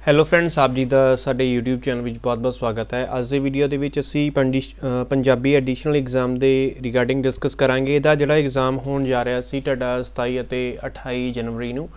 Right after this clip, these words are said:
ਇਹ ਜਿਹੜਾ ਐਗਜ਼ਾਮ ਹੈ ਤੁਹਾਡਾ ਪੋਸਟਪੋਨ ਹੋ ਗਿਆ। So ਉਹਦੇ ਰਿਲੇਟਿਡ ਆਪਾਂ ਪਹਿਲੇ ਵੈੱਬਸਾਈਟ ਹੀ ਵਿਜ਼ਿਟ ਕਰ ਲੈਂਦੇ ਹਾਂ ਪ੍ਰੂਫ ਦੇ ਲਈ। ਵੈੱਬਸਾਈਟ 'ਤੇ ਜਾ ਕੇ ਇੱਥੇ ਤੁਸੀਂ ਦੇਖ ਸਕਦੇ ਹੋ, ਆਹ ਲੇਟੈਸਟ ਜੇ ਨਿਊਜ਼ ਉਹਦੇ ਵਿੱਚ ਆ ਰਿਹਾ।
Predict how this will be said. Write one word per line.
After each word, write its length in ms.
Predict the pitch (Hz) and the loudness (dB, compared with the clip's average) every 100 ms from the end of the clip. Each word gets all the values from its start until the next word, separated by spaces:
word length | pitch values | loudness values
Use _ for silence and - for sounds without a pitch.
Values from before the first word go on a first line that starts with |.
| - - - - | -20 -20 -16 -2
ਇਹ 160 | 160 165 | 0 2
ਜਿਹੜਾ 160 | 151 | 2
ਐਗਜ਼ਾਮ 460 | 160 147 143 127 123 | 0 0 -2 0 -2
ਹੈ 60 | 127 | -2
ਤੁਹਾਡਾ 300 | 135 123 120 | 0 0 -2
ਪੋਸਟਪੋਨ 540 | - 123 - 143 151 | -4 -4 -4 -4 -2
ਹੋ 140 | 147 | 0
ਗਿਆ। 240 | 135 143 175 - - - - - | 0 -2 -4 -12 -20 -20 -18 -4
So 140 | 143 | 0
ਉਹਦੇ 200 | 135 156 | 4 4
ਰਿਲੇਟਿਡ 340 | 143 139 139 | 6 4 4
ਆਪਾਂ 240 | 139 143 139 | 2 2 0
ਪਹਿਲੇ 220 | 135 139 | 2 2
ਵੈੱਬਸਾਈਟ 460 | 135 127 135 135 143 | 2 2 0 2 2
ਹੀ 80 | |
ਵਿਜ਼ਿਟ 300 | 147 139 143 | 0 0 -2
ਕਰ 140 | - 139 | -2 2
ਲੈਂਦੇ 220 | 135 135 | 2 0
ਹਾਂ 80 | 139 | -2
ਪ੍ਰੂਫ 300 | 143 131 131 | -2 -2 0
ਦੇ 100 | 143 | 0
ਲਈ। 140 | 156 | 0
ਵੈੱਬਸਾਈਟ 440 | 160 117 - 131 127 | -2 -2 0 0 0
'ਤੇ 180 | 143 | 0
ਜਾ 220 | 131 123 120 | 2 0 0
ਕੇ 160 | 139 | -2
ਇੱਥੇ 200 | 131 143 | -4 -4
ਤੁਸੀਂ 220 | 135 127 | -4 -4
ਦੇਖ 160 | 131 - | -2 -2
ਸਕਦੇ 360 | - 123 127 139 | -2 -2 -2 -2
ਹੋ, 100 | 143 | 0
ਆਹ 100 | 131 | 0
ਲੇਟੈਸਟ 500 | 120 131 135 - 147 143 143 - 123 | 0 0 0 0 0 0 0 -4 -6
ਜੇ 160 | 120 | -4
ਨਿਊਜ਼ 340 | 120 120 120 123 | -2 -2 -2 -2
ਉਹਦੇ 200 | 120 127 | -2 -2
ਵਿੱਚ 220 | 123 127 | -2 -2
ਆ 140 | 113 | -2
ਰਿਹਾ। 220 | 113 131 | 0 -4